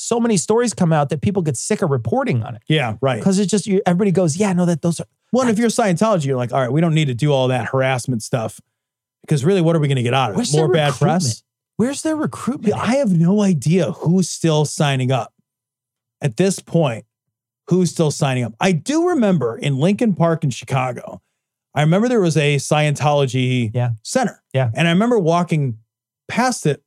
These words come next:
Speaker 2: with some curiosity, like, "What is this?" I'd never heard of it. It had the word science sort of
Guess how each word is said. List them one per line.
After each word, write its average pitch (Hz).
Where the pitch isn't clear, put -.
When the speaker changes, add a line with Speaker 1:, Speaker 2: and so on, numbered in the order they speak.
Speaker 2:
with 147
some 214
curiosity, 156
like, -
"What 160
is 240
this?" 160
I'd 135
never 202
heard 208
of -
it. -
It 123
had 175
the 214
word 160
science 190
sort 139
of 98